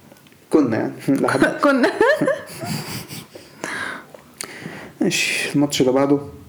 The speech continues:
Speaker 1: روما وكريمونيزي. <laughs> آه، روما كسب واحد صفر.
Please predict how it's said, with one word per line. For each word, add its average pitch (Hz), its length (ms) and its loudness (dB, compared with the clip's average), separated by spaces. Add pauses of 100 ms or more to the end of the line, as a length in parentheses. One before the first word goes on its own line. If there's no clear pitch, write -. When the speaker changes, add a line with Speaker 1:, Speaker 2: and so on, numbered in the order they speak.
(760)
Speaker 1:
روما 139 600 4 (600)
وكريمونيزي. 135 760 4
<laughs> - 60 -10 (1400)
آه، 123 480 2
روما 139 240 4
كسب 131 200 2
واحد 135 180 0
صفر. 147 300 0